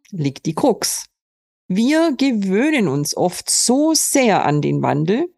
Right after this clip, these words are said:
dass wir vergessen, dass er auch in unserem Geschäftsleben unaufhörlich stattfindet, obwohl äußerlich alles gleich zu sein scheint. Wenn wir uns das nicht immer wieder mal bewusst machen, kann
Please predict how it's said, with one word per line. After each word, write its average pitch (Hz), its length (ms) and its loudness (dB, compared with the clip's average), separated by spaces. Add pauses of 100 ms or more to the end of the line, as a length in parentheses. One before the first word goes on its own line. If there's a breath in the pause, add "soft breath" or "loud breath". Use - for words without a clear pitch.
dass 202 240 0
wir 226 180 2
vergessen, 226 840 0 (300)
dass - 320 0
er 240 300 2
auch 165 260 2
in 220 180 -2
unserem 196 540 0
Geschäftsleben 160 880 0
unaufhörlich 214 960 0
stattfindet, 147 1000 -2 (160)
obwohl 165 440 2
äußerlich 202 760 2
alles 165 380 -2
gleich 165 420 0
zu - 120 -2
sein 139 300 -2
scheint. - 480 -4 (640)
Wenn 214 220 4
wir 240 200 4
uns 220 480 2
das 208 320 0
nicht 202 240 0
immer 240 260 2
wieder 254 280 0
mal 190 280 2
bewusst 170 500 -2
machen, 139 400 0
kann 196 240 -2